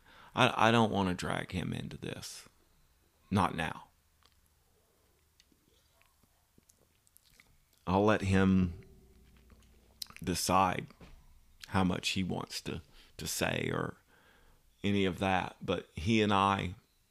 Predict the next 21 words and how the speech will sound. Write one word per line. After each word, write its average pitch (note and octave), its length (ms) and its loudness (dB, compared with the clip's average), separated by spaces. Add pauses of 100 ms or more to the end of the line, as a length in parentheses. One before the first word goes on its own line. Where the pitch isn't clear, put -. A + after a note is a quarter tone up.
(460)
went F2+ 220 0
down E2+ 220 0
and E2 80 0
we F2 100 0
began E2+ 380 0
training. - 540 -4 (360)
We E2+ 120 -2
began F2 340 0
training E2+ 400 -2
with E2+ 160 -6 (760)
several F#2+ 440 6
other F2+ 180 6
young F2+ 340 4
guys F2+ 600 2
and, E2 400 -4
um, G1+ 720 -8 (1800)
a - 40 -6
couple F#2 380 2
of E2 240 -4
established F2 640 -2
talents - 640 -4